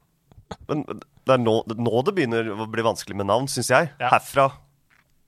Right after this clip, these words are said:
Speaker 2: Mm.
Speaker 1: herfra og ut nå, så klarer jeg det, det går. Jeg s-, får ikke til.
Speaker 2: Nei, jeg skal prøve å være veldig tydelig.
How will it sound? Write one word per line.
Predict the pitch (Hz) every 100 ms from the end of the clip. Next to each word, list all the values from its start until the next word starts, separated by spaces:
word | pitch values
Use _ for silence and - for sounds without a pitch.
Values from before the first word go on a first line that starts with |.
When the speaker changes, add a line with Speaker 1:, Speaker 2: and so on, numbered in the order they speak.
| _
Speaker 2:
Mm. | 123
Speaker 1:
herfra | 110 113 135
og |
ut | 160 143
nå, | 170 214 - _ _ _ _
så | _ - 156
klarer | 170 127 98
jeg | 101
det, | 123 113
det | 120
går. | 107 82 82
Jeg | 107
s-, | 104 - -
får | 113
ikke | -
til. | - 110 127 - -
Speaker 2:
Nei, | 131 127 - - -
jeg | -
skal | 190
prøve | 214 180 147
å |
være | 165 120
veldig | 131 113
tydelig. | 117 104 107